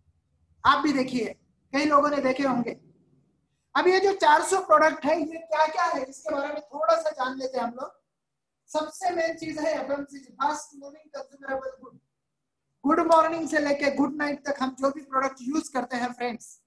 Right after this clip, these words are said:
पेस्ट, ब्रश, साबुन, हेयर ऑयल, शैम्पू, नमक, मिर्ची, हल्दी, धनिया, अचार, ये सारे के सारे प्रोडक्ट एचएचआई में मिलते हैं फ्रेंड्स।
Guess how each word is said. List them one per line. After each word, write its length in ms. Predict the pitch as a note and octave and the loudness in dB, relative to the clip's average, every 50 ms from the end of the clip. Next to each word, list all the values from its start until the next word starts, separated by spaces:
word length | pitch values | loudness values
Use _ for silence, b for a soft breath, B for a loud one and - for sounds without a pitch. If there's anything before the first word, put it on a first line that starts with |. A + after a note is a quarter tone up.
| _ _ _ _ _ - | _ _ _ _ _ 0
पेस्ट, 300 | C#4 C#4+ D4 C#4+ - - | 0 0 0 0 -4 -4
ब्रश, 200 | B3+ C4 C#4 C4+ | -2 0 0 0
साबुन, 360 | C4+ - B3 B3+ B3+ C4 B3+ | 0 0 2 2 2 2 0
हेयर 180 | A#3+ A#3+ B3 B3+ | -2 -2 0 0
ऑयल, 180 | B3 B3+ B3 B3 | 0 0 0 0
शैम्पू, 340 | - A#3+ B3 A#3+ - B3 A#3+ | -2 -2 -4 -4 -6 -10 -14
नमक, 320 | A#3 A#3 A#3+ B3 B3 - _ | -14 -16 -16 -16 -16 -16 _
मिर्ची, 320 | A#3 A#3+ A#3+ _ B3+ B3 | -18 -18 -18 _ -14 -8
हल्दी, 280 | A3+ A3 A#3 A#3 B3 B3 | -6 -4 -4 -6 -8 -12
धनिया, 360 | A#3+ - A3 A3+ B3+ B3+ A#3+ A3 G#3+ | -16 -18 -18 -16 -10 -6 -4 -2 -2
अचार, 400 | A3 A3 - A#3+ B3 A#3 - - _ _ _ _ _ _ _ _ _ _ _ _ | -2 -2 0 0 0 0 -2 -4 _ _ _ _ _ _ _ _ _ _ _ _
ये 80 | B3+ C#4 | -6 -2
सारे 320 | C#4 D4 D4+ D#4 E4+ F4+ | 4 6 6 8 6 6
के 140 | F4+ F#4+ E4+ | 2 0 -2
सारे 300 | E4 - D#4 D4+ D4 D4 C#4+ - | 0 0 2 2 2 2 0 0
प्रोडक्ट 320 | C4+ C4 C4 B3+ - - - _ _ _ _ _ _ _ _ - | -2 -2 0 -2 -2 -6 -10 _ _ _ _ _ _ _ _ -14
एचएचआई 380 | A#3 A#3 C4+ C4+ C4+ C4 B3 A#3+ | -6 -4 -2 0 0 0 0 0
में 140 | A#3+ A3+ | -2 -6
मिलते 260 | A3 A3 - - - A3 | -8 -10 -14 -12 -10 -8
हैं 180 | G#3+ G#3+ G3 F#3 | -8 -8 -10 -12
फ्रेंड्स। 360 | - F#3+ F#3 - - - | -16 -20 -20 -20 -20 -20